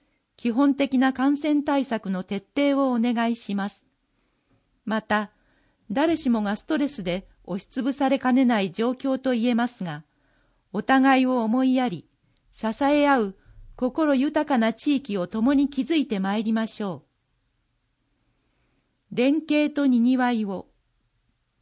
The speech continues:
そして、本年は、穂高神社式年遷宮が開かれる年でもあります。折しも同時期に、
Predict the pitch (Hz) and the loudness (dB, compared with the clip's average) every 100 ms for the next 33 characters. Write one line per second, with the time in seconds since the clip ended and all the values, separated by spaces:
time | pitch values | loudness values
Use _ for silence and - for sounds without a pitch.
0 | _ _ _ _ _ _ - 220 - - | _ _ _ _ _ _ -8 -8 -8 -4
1 | 254 254 _ _ _ _ 339 359 254 226 | -4 -4 _ _ _ _ -2 2 0 0
2 | 196 185 190 - _ _ _ _ _ - | -4 -6 -8 -14 _ _ _ _ _ -8
3 | 240 294 302 285 294 233 180 170 - _ | 0 0 2 2 2 2 -2 -8 -10 _
4 | _ - 220 262 285 330 330 311 302 302 | _ -14 -12 -2 0 0 -2 -2 0 2
5 | 311 285 208 214 226 277 311 302 233 226 | 2 0 -2 -4 -2 -2 -2 -2 -2 -4
6 | 233 302 277 226 190 175 175 170 - _ | -6 -2 0 0 -2 -6 -6 -8 -10 _
7 | _ _ _ _ _ _ _ _ _ _ | _ _ _ _ _ _ _ _ _ _
8 | 240 294 294 233 208 185 254 294 311 262 | 0 0 2 0 0 0 0 0 -2 0
9 | 214 175 | -2 -2